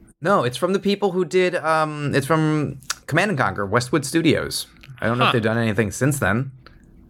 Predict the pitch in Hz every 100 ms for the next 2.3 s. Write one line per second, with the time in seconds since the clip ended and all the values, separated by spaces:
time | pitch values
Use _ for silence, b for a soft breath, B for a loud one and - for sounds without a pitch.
0 | B B B B B B B - - -
1 | - - 123 - - - 113 104 113 92
2 | 92 120 143